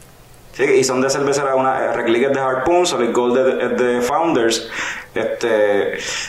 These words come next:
so, sí, lo que pasa es que las lagers, pues, son más drinkable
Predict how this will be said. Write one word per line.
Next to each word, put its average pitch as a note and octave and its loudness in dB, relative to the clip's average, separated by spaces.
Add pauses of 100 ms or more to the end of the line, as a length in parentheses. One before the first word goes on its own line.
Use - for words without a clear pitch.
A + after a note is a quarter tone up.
(180)
so, A#2+ 0
sí, - 2
lo - 2
que C3 2
pasa B2 -2
es B2 -6
que F3 -2
las F3 -2
lagers, E3+ 0
pues, E3+ -4
son D#3+ -2
más E3 -2
drinkable B2 0